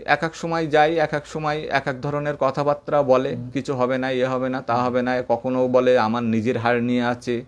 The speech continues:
Speaker 1: আমি কোনো অপারেশন করা লাগবে না।"
Speaker 2: এখন কি আপনি কাজকর্ম করতে পারছেন?
Speaker 1: না, এখন কোনো কাজকর্ম করতে পারি না।
Speaker 2: কি চাইছেন?
Speaker 1: আমি চাইছি যে আমার যে টাকাটা খরচ হয়েছে, সেই টাকাটা আমার তো আবার ট্রিটমেন্ট করতে হবে না?
Speaker 2: হুম।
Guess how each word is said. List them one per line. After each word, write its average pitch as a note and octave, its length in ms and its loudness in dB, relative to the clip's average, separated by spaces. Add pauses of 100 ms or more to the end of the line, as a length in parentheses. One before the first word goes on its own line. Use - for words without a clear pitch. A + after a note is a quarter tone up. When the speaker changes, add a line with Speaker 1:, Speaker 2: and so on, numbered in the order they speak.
Speaker 1:
আমি G#2 380 -2 (100)
কোনো A#2 240 0
অপারেশন A#2 460 -2
করা A2+ 220 0
লাগবে A2 320 0
না।" A2 140 -2
Speaker 2:
এখন F3+ 180 -8
কি G3 100 -2
আপনি G3 180 -4
কাজকর্ম F#3+ 420 -4
করতে F#3+ 260 -6
পারছেন? B2 220 0
Speaker 1:
না, A#2+ 180 4
এখন A2+ 280 -2
কোনো A2 200 -4
কাজকর্ম F#2 480 -8
করতে E2+ 320 -12
পারি D#2+ 220 -8
না। - 180 -14 (180)
Speaker 2:
কি F#3 100 -14
চাইছেন? C#3+ 380 -4 (500)
Speaker 1:
আমি E3 240 2
চাইছি F#3 400 2
যে G3 200 0
আমার F3+ 360 0
যে F3+ 220 2
টাকাটা F3 460 0
খরচ E3+ 360 -2
হয়েছে, F3+ 360 0
সেই E3+ 220 -2
টাকাটা D#3+ 480 0
আমার D#3+ 260 -4
তো E3+ 60 0
আবার D#3+ 220 2
ট্রিটমেন্ট G#3 460 -2
করতে C3+ 320 0
হবে A#2+ 200 2
না? G3 280 -2
Speaker 2:
হুম। B2+ 120 -10